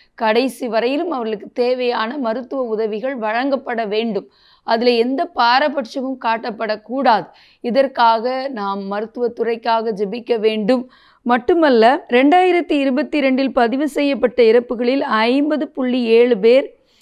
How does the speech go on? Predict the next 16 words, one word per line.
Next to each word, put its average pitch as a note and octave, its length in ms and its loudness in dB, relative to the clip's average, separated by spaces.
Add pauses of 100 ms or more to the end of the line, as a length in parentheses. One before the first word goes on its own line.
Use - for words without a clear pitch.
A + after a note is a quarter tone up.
(260)
ஏழு D#4+ 440 4
சதவீதம் C4 600 2
பேர் A#3+ 380 4 (160)
மரணத்தின் C#4 640 2
போது A3+ 320 4
மருத்துவ C#4 560 0
கவனிப்பை A#3 560 0
பெறவில்லை B3 640 2
என்றும், F#3+ 380 -2 (260)
ரெண்டாயிரத்தி A#3 600 2
இருபது B3+ 640 0
உடன் C4 340 0
ஒப்பிடுகையில் A3+ 720 -2
இது A3 180 0
ஐந்து C4+ 440 0
சதவீதம் A#3+ 520 0